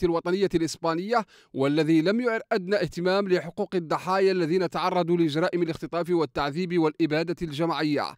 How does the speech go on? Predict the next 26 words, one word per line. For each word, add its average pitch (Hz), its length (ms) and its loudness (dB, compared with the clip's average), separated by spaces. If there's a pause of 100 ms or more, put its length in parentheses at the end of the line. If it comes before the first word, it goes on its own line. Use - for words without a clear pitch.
(300)
حيث 143 260 -4
أن 151 200 -2
قاضي 165 240 0
التحقيق 170 440 -6
لم 156 140 0
يوجه 160 540 2 (420)
أيا 220 540 2
من 180 220 0
هذه 180 280 2
التهم 180 380 0
للمتهم 180 520 2
الرئيسي، 160 540 0
واكتفى 131 520 -2
فقط 233 340 -6
بالتأكيد 220 600 -4
على 175 260 2
إمكانية 139 500 0 (520)
إعادة 196 420 2
الاستماع 185 560 -2 (200)
إليه 185 320 2
وهو 196 280 0
في 180 180 -4
حالة 180 380 -2
سراح 170 380 -4
بضمان 170 480 0
محل 151 500 -2